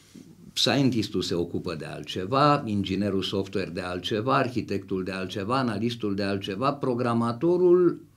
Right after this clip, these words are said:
practic, preia un proiect pus la punct de arhitectul software pe baza a ceea ce a gândit analistul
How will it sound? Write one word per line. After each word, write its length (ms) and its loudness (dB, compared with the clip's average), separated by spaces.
practic, 720 -2
preia 640 6
un 220 -2
proiect 720 0
pus 240 2
la 180 0
punct 300 -2
de 60 -4
arhitectul 640 -6
software 500 2
pe 180 -6
baza 320 0
a 80 0
ceea 240 0
ce 120 0
a 100 -2
gândit 420 -4
analistul 880 2